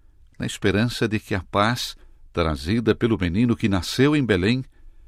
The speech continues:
seja uma realidade em cada dia dos trezentos e sessenta e cinco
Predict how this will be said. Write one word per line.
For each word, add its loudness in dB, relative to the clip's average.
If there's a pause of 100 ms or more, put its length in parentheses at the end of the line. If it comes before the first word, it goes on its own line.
(300)
seja -2
uma 2
realidade -2 (540)
em -4 (160)
cada 0
dia -8 (520)
dos -2
trezentos -4
e -2
sessenta -2
e -2
cinco -6